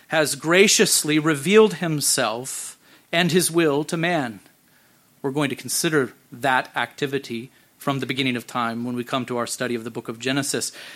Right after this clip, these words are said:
Uh, this he has done at times through the prophets, and this book is the product of divine inspiration.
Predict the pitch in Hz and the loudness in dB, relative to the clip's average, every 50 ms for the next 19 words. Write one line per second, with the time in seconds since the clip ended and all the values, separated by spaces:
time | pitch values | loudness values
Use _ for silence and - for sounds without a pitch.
0 | - - - - 139 185 196 185 - 220 202 208 190 170 143 170 165 180 190 214 | -12 -6 -6 0 4 4 6 6 8 8 8 8 8 6 6 6 6 6 6 4
1 | 220 - - 165 160 175 185 - - - 208 202 202 208 208 202 - - 190 170 | 2 2 2 2 2 4 2 0 0 2 4 6 6 6 6 2 2 4 6 8
2 | 170 165 165 202 202 - - - - - - - - 175 175 175 165 220 214 - | 8 8 6 2 0 -2 -4 -8 -12 -18 -18 -8 -4 -2 2 6 8 8 8 8
3 | - 175 143 - 196 185 208 202 - - - 196 190 180 - 214 208 - - 220 | 4 2 2 6 8 8 8 6 4 0 0 2 2 2 2 0 -2 2 6 8
4 | 220 202 185 175 185 - - - 185 147 151 185 175 160 185 175 165 160 165 170 | 10 10 10 8 4 2 -2 -4 -6 -2 0 0 2 4 6 6 6 6 4 2
5 | 160 - - - - - - 190 180 180 - - - 196 185 185 190 208 208 - | 0 -4 -8 -16 -16 -6 -2 0 2 2 2 2 4 6 6 8 8 8 6 6
6 | - 165 131 120 | 2 0 0 -2